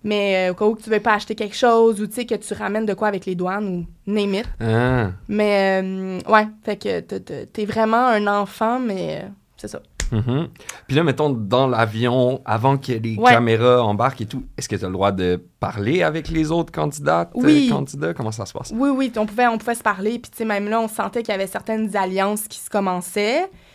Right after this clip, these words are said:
Speaker 1: Puis, euh, mais tu sais, même nous, on était chanceuses que dans l'avion, on avait le droit à nos téléphones parce que les autres qui étaient dans la première batch, eux, ils
Speaker 2: Mhm.
Speaker 1: avaient plus leur téléphone à partir de Montréal, tu sais. Fait que moi, je pouvais écrire à ma famille, « Hey, je suis allée à, je suis arrivée à Bali. » Euh, dans l'avion, j'avais le droit à mon téléphone, tu sais, ce genre de truc-là. Fait que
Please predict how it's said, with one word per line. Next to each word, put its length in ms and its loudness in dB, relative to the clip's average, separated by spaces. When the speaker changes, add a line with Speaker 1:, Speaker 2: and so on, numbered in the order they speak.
Speaker 1:
Puis, 400 -2
euh, 720 2
mais 160 0
tu 80 -10
sais, 80 0
même 240 2
nous, 80 2
on 80 0
était 220 -4
chanceuses 420 -4
que 60 -6
dans 180 0
l'avion, 300 0
on 60 0
avait 120 0
le 60 -6
droit 140 -2
à 20 -2
nos 80 -2
téléphones 420 -4
parce 160 -6
que 80 -6
les 320 -2
autres 200 2
qui 40 -2
étaient 300 -6
dans 160 -8
la 140 0
première 400 0
batch, 400 4
eux, 20 0
ils 60 2
Speaker 2:
Mhm. 60 4
Speaker 1:
avaient 340 2
plus 120 -4
leur 120 4
téléphone 320 -2
à 60 -2
partir 260 -10
de 80 -4
Montréal, 480 -4
tu 60 -18
sais. 80 -4
Fait 140 -6
que 60 -6
moi, 100 0
je 80 -10
pouvais 100 -6
écrire 220 -4
à 40 -2
ma 140 -2
famille, « 380 -4
Hey, 60 -4
je 40 -8
suis 80 -8
allée 120 -4
à, 140 -4
je 60 -16
suis 80 -10
arrivée 200 -2
à 60 2
Bali. » 540 0
Euh, 80 0
dans 100 4
l'avion, 340 6
j'avais 180 -2
le 60 -4
droit 140 0
à 20 2
mon 120 0
téléphone, 460 0
tu 60 -8
sais, 80 -2
ce 140 -4
genre 160 -4
de 60 -6
truc-là. 320 -8
Fait 160 -10
que 60 -20